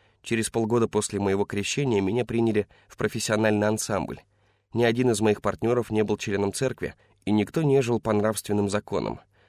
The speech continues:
Наш ансамбль усиленно готовился к заграничной поездке. Я много времени уделяла репетициям и совсем забросила церковь. Тогда ко мне пришла сестра Инна и сказала: «Ты думаешь, что сможешь остаться чистой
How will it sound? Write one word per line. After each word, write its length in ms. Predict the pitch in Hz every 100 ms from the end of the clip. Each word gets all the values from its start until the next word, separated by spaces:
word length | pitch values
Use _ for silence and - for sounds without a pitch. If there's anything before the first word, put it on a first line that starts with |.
| _
Наш 240 | 104 120 -
ансамбль 480 | 110 - 131 120 104
усиленно 420 | - 127 117 104
готовился 600 | 95 110 113 107 107 98 _ _
к 80 | 101
заграничной 580 | 104 107 107 110 -
поездке. 600 | 101 104 113 107 - 71 - _ _ -
Я 160 | 117
много 260 | 113 110 104
времени 360 | 104 127 113
уделяла 400 | 95 95 101 107
репетициям 680 | 104 101 107 143 143 113 90 - -
и 100 | -
совсем 380 | 110 113 - 139
забросила 500 | 113 98 104 - 101
церковь. 500 | 92 95 76 71 - _ - - _ _
Тогда 260 | 107 139
ко 100 | 160
мне 160 | 147 147
пришла 320 | 135 117 127
сестра 360 | - 117 - 117
Инна 240 | - 151 120
и 40 |
сказала: 560 | 107 - 110 98 60 - _ _ _ _
«Ты 100 | 113
думаешь, 320 | 110 117 117
что 140 | - 113
сможешь 400 | - 113 110 110
остаться 420 | 107 110 107 110
чистой 480 | - 113 - 113